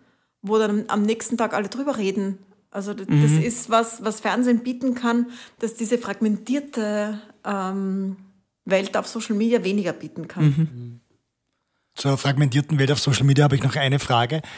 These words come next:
Speaker 3: Wie schätzt du da generell die Zukunft ein, wenn du jetzt zehn, zwanzig Jahre in die Zukunft schaust? Glaubst du, dass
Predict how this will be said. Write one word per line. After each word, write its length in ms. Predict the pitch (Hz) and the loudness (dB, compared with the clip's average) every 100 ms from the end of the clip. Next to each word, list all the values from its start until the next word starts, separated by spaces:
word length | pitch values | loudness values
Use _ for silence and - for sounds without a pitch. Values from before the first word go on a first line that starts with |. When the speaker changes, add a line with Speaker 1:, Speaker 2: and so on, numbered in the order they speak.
| - - _ | -20 -20 _
Speaker 3:
Wie 280 | 120 139 156 | -2 2 2
schätzt 380 | - 135 - - | 2 0 0 -2
du 60 | |
da 160 | 135 131 | 0 0
generell 480 | 123 120 131 127 123 | 0 -2 -2 -2 -2
die 160 | 123 | -2
Zukunft 500 | - - - 139 - | -2 -2 -2 -2 -2
ein, 180 | 123 113 | -4 -4
wenn 140 | 117 120 | -4 -2
du 180 | 127 | -2
jetzt 340 | 127 120 - - | 0 -2 -4 -2
zehn, 400 | 135 139 143 127 | 0 2 0 -2
zwanzig 460 | - 120 117 147 | -4 -4 -4 -2
Jahre 220 | 127 113 127 | 0 2 4
in 60 | |
die 80 | 135 | 2
Zukunft 420 | - - 151 - | 2 4 2 4
schaust? 300 | 151 165 - | 4 4 4
Glaubst 260 | 135 123 - | 2 2 2
du, 60 | |
dass 340 | 143 135 - | 4 4 2